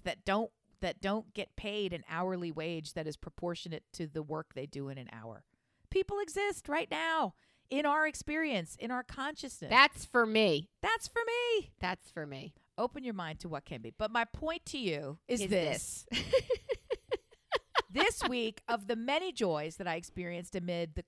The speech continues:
Speaker 2: Yeah.
Speaker 1: crazy,
Speaker 2: Lows, highs,
Speaker 1: perplexing
Speaker 2: lows.
Speaker 1: unfairness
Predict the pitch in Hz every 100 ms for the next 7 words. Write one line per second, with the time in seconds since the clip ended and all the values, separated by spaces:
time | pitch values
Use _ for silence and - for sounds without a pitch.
0 | - 180 180 196 247 262 214 220 214 190
1 | _ - 190 190 190 196 202 214 196 -
2 | 202 190 185 185 - _ _ - 202 220
3 | - 180 180 170 165 - -